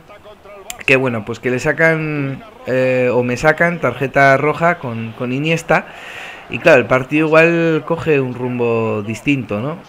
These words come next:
Mira, eh, no sé,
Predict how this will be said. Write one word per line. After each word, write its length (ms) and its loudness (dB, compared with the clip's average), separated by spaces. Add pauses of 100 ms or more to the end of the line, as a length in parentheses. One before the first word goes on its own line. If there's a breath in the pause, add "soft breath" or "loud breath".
(120)
Mira, 420 0
eh, 640 0 (1200)
no 220 0
sé, 320 4